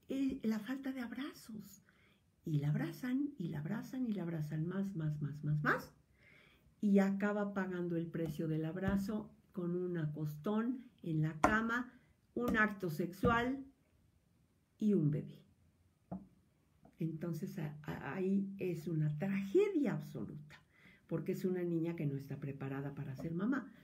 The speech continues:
y que va a continuar en ese bebé esa cantidad de carencias que ella vivió. Tragedia programada.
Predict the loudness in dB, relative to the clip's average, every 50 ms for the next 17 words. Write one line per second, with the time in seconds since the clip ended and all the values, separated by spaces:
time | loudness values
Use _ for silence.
0 | -18 _ -2 0 0 2 4 4 6 6 6 4 4 4 2 2 4 4 4 4
1 | 4 4 4 4 4 4 4 6 6 4 4 2 2 0 0 2 2 4 4 4
2 | 2 0 -2 -4 -8 -12 -12 -4 2 6 8 8 8 6 6 2 -2 0 2 2
3 | 4 4 4 2 2 2 2 2 2 2 0 0 0 0 0 0 0 2 4 4
4 | 4 4 2 0 -2 -4 -4 -6 -8 -12 -18 -20 -20 -20 _ _ -2 0 0 0
5 | 0 0 -2 0 2 2 2 2 2 2 2 2 0 -4 -8 -12 -16 -12 -8 -8
6 | -8 -6 -8 -10 -14 -16 -20 -20 _ _ _ _ _ _ _ _ _ _ _ _
7 | _ _ _ _ _ _ _ _ _ _ _ _ _ _ _ _ _ -20 _ _
8 | _ _ _ _ -4 -2 0 2 4 4 4 4 4 2 0 2 2 2 2 2
9 | 0 -2 -4 -6 -8 -12